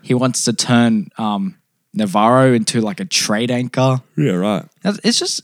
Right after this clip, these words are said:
Speaker 1: it's so cool to see
Speaker 2: He's so
Speaker 1: somebody
Speaker 2: good.
Speaker 1: who used to be so, you know, into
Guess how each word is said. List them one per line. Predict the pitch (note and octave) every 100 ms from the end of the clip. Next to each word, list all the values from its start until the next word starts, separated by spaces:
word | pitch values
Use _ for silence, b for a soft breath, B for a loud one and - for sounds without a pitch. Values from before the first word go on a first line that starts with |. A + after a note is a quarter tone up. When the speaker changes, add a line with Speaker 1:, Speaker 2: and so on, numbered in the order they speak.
| _
Speaker 1:
it's | D#3 -
so | - F#3+ G3
cool | - D#3+
to | D#3 A#2+
see | - A2+ G2+
Speaker 2:
He's | -
so | A2
Speaker 1:
somebody | A#2+ A#2+ A2+
Speaker 2:
good. | -
Speaker 1:
who | A#2
used | A2+ A2 -
to |
be | A2
so, | G2+ - A#2 A2+ G#2 B B -
you | A2+
know, | G#2+ G#2 G2 _ _ _ _ _ -
into | A2+ G#2+ - G#2+ G2+